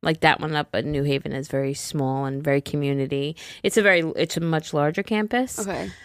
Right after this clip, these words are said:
Speaker 1: Um, it's gorgeous. I feel like she'd be secure there. So even though it's, like, a city campus, unlike Pace, Pace is just, like, all over the place with no boundaries,
Speaker 2: Mm.
Speaker 1: nothing. Here, I feel like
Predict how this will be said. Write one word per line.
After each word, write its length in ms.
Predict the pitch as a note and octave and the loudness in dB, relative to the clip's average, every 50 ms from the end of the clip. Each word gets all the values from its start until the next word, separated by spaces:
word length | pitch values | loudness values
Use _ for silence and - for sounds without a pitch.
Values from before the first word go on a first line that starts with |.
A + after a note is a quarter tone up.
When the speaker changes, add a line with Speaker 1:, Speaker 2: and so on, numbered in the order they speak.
| - _ _ _ - | -20 _ _ _ 2
Speaker 1:
Um, 360 | F3+ F3 E3+ E3+ E3+ E3+ - | 4 4 6 4 2 0 0
it's 200 | - F#3+ F#3+ - - | 0 0 0 0 2
gorgeous. 500 | - F#3 E3+ E3 E3 E3+ E3 E3 - E3+ | 4 6 6 6 6 4 0 0 2 2
I 60 | D#3 | 2
feel 180 | - E3 D#3+ | 4 4 4
like 100 | D#3 D#3 | 4 4
she'd 180 | - - E3 E3 | 2 -2 -6 -4
be 80 | E3+ E3+ | -4 -4
secure 460 | - - E3+ D#3+ - - E3 D#3 D#3 | -4 -4 -10 -8 0 2 4 4 6
there. 260 | D#3 D#3+ D3+ D3+ D#3 | 6 6 4 4 4
So 180 | D3+ - E3+ D3 | 2 2 2 2
even 260 | E2+ C3+ D#3 E3 D#3 D#3+ | 4 2 2 2 2 2
though 160 | D#3 D#3 D#3 | 4 4 4
it's, 200 | D#3 D3+ - - E3 | 4 4 2 2 2
like, 360 | D#3 D3+ D3 C#3+ - - - - - _ - - | 4 4 4 2 0 -6 -16 -16 -18 _ -6 0
a 180 | - D3+ D3 | 2 2 2
city 560 | - - - - - - F3 E3 D#3 D#3 D#3 | 2 0 -6 -6 -4 2 2 4 6 4 4
campus, 720 | D#3 - F3 D#3 D#3 D#3 - D3 C#3+ C#3+ D3 - - - - _ - _ _ _ - - | 2 2 0 0 0 0 2 2 2 2 2 0 -6 -14 -16 _ -20 _ _ _ 2 4
unlike 340 | E3 F#3+ G3+ F#3+ F3 - | 4 6 6 4 2 2
Pace, 400 | - - E3+ D3 C3 C#3+ - - | 2 4 4 6 6 4 0 -4
Pace 300 | - - F#3 F#3 G3+ - | -2 2 4 4 4 4
is 120 | F#3+ E3 E3 | 0 -2 0
just, 180 | E3 D3+ - | -2 0 4
like, 160 | - C3+ C3+ - | 4 4 4 6
all 220 | G#2+ D3 D3+ D3+ | 6 6 8 8
over 180 | D3+ D3 C#3+ D3 | 8 6 6 4
the 120 | C#3+ D3 | 0 -2
place 420 | C#3+ - - C#3 C3+ C#3 C#3+ - - | -2 2 2 4 4 4 2 0 0
with 160 | C#3 C#3 - | -2 -2 0
no 140 | D3+ D3 C#3 B2+ | 2 0 2 4
boundaries, 580 | C#3 C#3 C#3+ C#3 C#3 C3 C#3 C3+ C3 C#3 D#3+ | 4 4 4 4 2 2 2 2 2 2 0
Speaker 2:
Mm. 40 | D3+ | 0
Speaker 1:
nothing. 440 | C#3 C#3 B2 - C3 C3+ C3+ C#3 C#3+ - - - - - - - - _ | 0 0 0 -2 -4 -4 -4 -6 -6 -8 -8 -10 -10 -10 -16 -20 -18 _
Here, 280 | - G#3+ G3 F#3 F3+ E3+ | 4 6 8 8 8 8
I 140 | D#3 D#3+ | 6 4
feel 220 | E3 - E3 D#3 D3+ | 2 2 2 4 6
like 340 | C#3+ C#3+ C#3 C#3 C3+ - | 6 6 4 4 0 -4